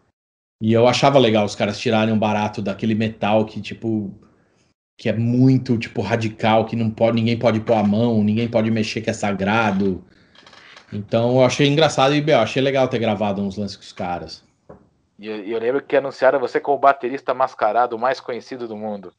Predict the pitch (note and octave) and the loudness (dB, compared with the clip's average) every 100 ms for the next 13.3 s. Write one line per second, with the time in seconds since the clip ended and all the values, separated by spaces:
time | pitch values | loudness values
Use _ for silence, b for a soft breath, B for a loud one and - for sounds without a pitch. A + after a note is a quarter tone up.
0 | _ _ _ _ _ _ _ _ _ _ | _ _ _ _ _ _ _ _ _ _
1 | _ - C3 D3 D3 A#2+ A2 G#2+ A2 C3 | _ -4 2 4 4 2 0 -2 0 2
2 | C3+ D#3 E3 E3 D#3 - E3+ E3 E3 C#3 | 2 2 0 -2 -4 -2 -4 -2 -2 -4
3 | C3 B2+ - B2+ A#2+ A#2 A2+ A#2 A#2+ B2 | -6 -8 -8 -6 -4 -4 -6 -4 -4 -2
4 | A#2 G#2+ B2+ C3 C3 G#2+ - A#2+ B2 B2+ | -2 2 0 0 -2 -4 -2 0 2 2
5 | A#2 - A#2+ A2 B2+ A2+ A2 A2 - A2 | -2 -6 -8 -6 -4 0 0 0 0 -2
6 | G#2 A2 A2+ A2+ G#2 A2 A2+ G2 F2+ - | 0 -2 0 0 2 0 0 -2 -6 -6
7 | G#2 G#2+ G#2 B B B B - A2+ A#2+ | -4 -2 -4 B B B B 0 0 2
8 | A#2 A2+ A2 A2+ A2+ - - A2+ A#2+ G#2+ | 2 4 2 2 -2 -4 0 2 2 2
9 | F#2+ - A#2 B2 B2+ b b b - b | -2 -4 -6 -6 -6 b b b -20 b
10 | b b _ - A#2 D3 G#3+ F#3+ F3 E3+ | b b _ -14 -2 0 2 4 4 4
11 | B2 G#2+ G#2 - - B2+ - - B2+ B2 | 2 -2 -6 -6 -2 -2 -2 -6 -4 0
12 | E3+ D3+ D3 A#2 A2 A2+ _ _ _ _ | 0 2 0 -2 -4 -8 _ _ _ _
13 | C#3 D3+ | -2 0